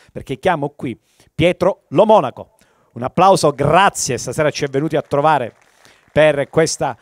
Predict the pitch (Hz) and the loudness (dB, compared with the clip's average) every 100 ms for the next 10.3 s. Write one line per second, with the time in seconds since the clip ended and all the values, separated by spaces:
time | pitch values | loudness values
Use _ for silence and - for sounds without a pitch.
0 | _ _ _ - 139 - 160 - 185 180 | _ _ _ -2 0 2 0 2 4 4
1 | 160 - 170 156 - 170 175 160 135 113 | 0 0 -2 -2 -6 0 2 2 0 -6
2 | - _ 165 135 131 139 139 131 131 139 | -16 _ -10 -6 -6 -6 -4 -2 -2 0
3 | 147 143 143 - _ _ _ _ 160 - | 0 2 0 -4 _ _ _ _ -20 -16
4 | 127 120 131 135 127 113 - 156 160 156 | -14 -12 -10 -10 -8 -12 -10 -2 -2 0
5 | 135 131 147 143 139 127 135 143 151 147 | -4 -6 -6 -4 -8 -12 -10 -10 -10 -8
6 | 151 156 175 131 110 - 127 - 113 - | -6 -6 -8 -10 -12 -10 -8 -6 -8 -8
7 | - 131 117 - 117 - 147 110 113 131 | -6 -6 -6 -10 -10 -6 -6 -6 -4 -4
8 | 139 135 117 - 139 131 120 - 139 147 | -4 -6 -12 -6 -6 -6 -8 -10 -10 -8
9 | 131 110 - 117 143 123 120 - 127 135 | -8 -8 -12 -14 -12 -8 -8 -8 -10 -8
10 | 123 117 107 | -8 -8 -10